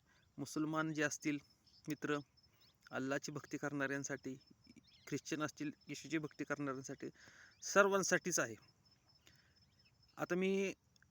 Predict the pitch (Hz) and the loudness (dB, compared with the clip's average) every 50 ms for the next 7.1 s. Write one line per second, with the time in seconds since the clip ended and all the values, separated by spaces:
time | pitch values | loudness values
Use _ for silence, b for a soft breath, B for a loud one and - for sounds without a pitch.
0 | _ _ - 175 175 180 185 185 185 185 190 196 170 185 180 180 170 - - - | _ _ 0 0 2 4 4 4 4 4 4 6 8 8 8 8 6 2 0 -2
1 | - 180 - - 185 - - 185 180 _ - 190 190 185 190 190 165 156 135 123 | -2 0 2 2 2 4 4 0 0 _ 0 2 4 4 6 6 6 6 6 6
2 | 131 143 - _ _ - 160 160 156 160 - - 165 156 156 - 165 165 170 160 | 4 2 0 _ _ -2 0 2 2 0 0 0 -2 -2 0 0 -2 0 0 2
3 | - 185 180 180 156 160 190 185 _ _ _ - - _ _ - - 156 156 156 | 4 4 6 6 4 2 0 -4 _ _ _ -20 -20 _ _ -4 -2 0 0 0
4 | 156 - 202 254 240 _ _ _ _ _ _ _ _ _ _ _ _ _ _ _ | -2 -4 -6 -6 -8 _ _ _ _ _ _ _ _ _ _ _ _ _ _ _
5 | - 202 185 190 185 170 - 143 127 123 120 - _ _ _ - - 143 147 147 | 0 0 2 2 2 2 2 0 -2 -2 -6 -14 _ _ _ -10 -4 -2 -2 0
6 | 156 156 147 - 156 151 147 - - 156 160 156 151 147 151 170 165 156 - - | -2 -2 -2 -2 -2 -2 -2 -2 -4 -4 -2 -2 -2 -2 -2 -2 -2 -2 -2 0
7 | 190 196 | 0 0